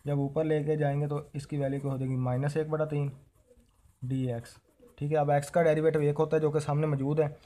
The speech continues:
ठीक है, तो हम क्या करेंगे, सॉरी, आठ आएगा, इसकी पावर में एक जमा,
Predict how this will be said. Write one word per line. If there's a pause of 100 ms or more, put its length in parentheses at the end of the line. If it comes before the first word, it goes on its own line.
(320)
ठीक
है,
तो
हम
क्या
करेंगे, (480)
सॉरी, (480)
आठ
आएगा, (340)
इसकी
पावर
में
एक
जमा,